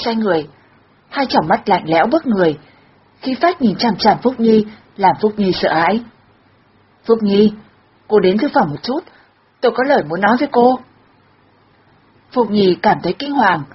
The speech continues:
nhưng trên mặt vẫn ra vẻ bình tĩnh. Phúc Nhi đến thư phòng, trước tiên nhịn không được ho khan vài cái.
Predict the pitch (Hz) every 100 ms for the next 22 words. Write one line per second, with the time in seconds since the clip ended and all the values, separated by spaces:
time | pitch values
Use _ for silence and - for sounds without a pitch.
0 | _ _ _ _ _ 233 226 - 196 185
1 | - 180 214 214 180 165 147 156 147 190
2 | 247 - _ _ _ _ _ _ _ _
3 | _ _ _ - _ - 196 190 190 170
4 | 185 262 254 202 160 139 - _ _ _
5 | - 302 294 240 214 185 - _ - 226
6 | - 220 208 185 156 180 190 202 175 190
7 | - 156 160